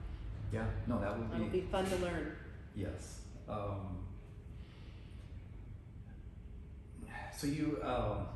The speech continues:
Speaker 1: going back to, um, be-, behind the label,
Speaker 2: Yeah.
Speaker 1: or, uh, back of the envelope, my
Speaker 2: Mm-hmm, mm-hmm,
Speaker 1: apologies.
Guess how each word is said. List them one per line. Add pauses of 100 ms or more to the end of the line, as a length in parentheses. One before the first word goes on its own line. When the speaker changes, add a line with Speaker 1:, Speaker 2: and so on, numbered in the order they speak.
Speaker 1:
going
back (460)
to,
um, (800)
be-,
behind
the
label, (240)
Speaker 2:
Yeah.
Speaker 1:
or,
uh, (300)
back
of
the
envelope,
my
Speaker 2:
Mm-hmm,
mm-hmm, (100)
Speaker 1:
apologies.